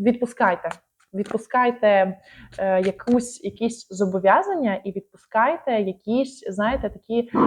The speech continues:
на вас правила, які на вас ніби так, е, е, дуже сильно давлять. Так, наступна колода, карта для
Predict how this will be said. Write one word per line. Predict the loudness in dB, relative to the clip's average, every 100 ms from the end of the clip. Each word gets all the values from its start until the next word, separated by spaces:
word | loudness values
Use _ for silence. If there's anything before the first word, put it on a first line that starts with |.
| 2
на | 2
вас | 6 4 4 -14 -2
правила, | 4 6 4 0 -6
які | -8 -10 -8
на | -8
вас | -4 -6 -6 -14
ніби | -16 -14 -8
так, | -8 _ -10
е, | -6 -6 -8 _ -20 -20 -8
е, | -6 -6 -6
дуже | 2 2 2
сильно | 2 2 2
давлять. | 6 4 4 -6 -10 -12 _ -20 _ _ _ _ _ _ _ _ -16 0
Так, | 0 2
наступна | -2 0 -4 -2
колода, | -2 2 4 2 0 -14 -20 _
карта | -4 -4 0 -2
для | 0 -2 -2